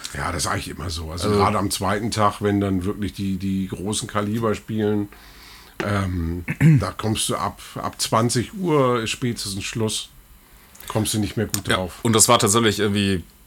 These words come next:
Speaker 2: gefühlt Nachmittag schon so.
Speaker 1: Ja.
Speaker 2: Also als wir Night Eternal gespielt haben, ich glaub,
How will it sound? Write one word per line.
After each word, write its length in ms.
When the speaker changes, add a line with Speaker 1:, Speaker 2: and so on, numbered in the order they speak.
Speaker 2:
gefühlt 400
Nachmittag 440
schon 160
so. 120
Speaker 1:
Ja. 180
Speaker 2:
Also 260
als 320
wir 260
Night 260
Eternal 300
gespielt 340
haben, 180
ich 100
glaub, 320